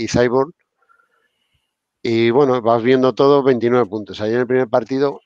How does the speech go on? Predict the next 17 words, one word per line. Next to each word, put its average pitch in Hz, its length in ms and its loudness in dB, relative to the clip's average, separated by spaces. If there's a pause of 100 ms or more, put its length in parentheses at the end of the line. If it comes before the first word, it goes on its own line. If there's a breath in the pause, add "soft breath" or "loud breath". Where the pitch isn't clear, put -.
te 113 100 -6
hace 107 180 -4
un 117 100 -8
cincuenta 123 400 -4
por 120 140 -2
ciento 117 280 -8
tiros 113 320 -6
de 120 120 -4
campo, 135 640 -6
bueno, 117 200 -6
en 101 80 -8
triple 117 260 -4
estuvo 117 240 0
un 110 80 -2
poquito 113 320 -4
más 113 160 0
flojo, 139 420 -4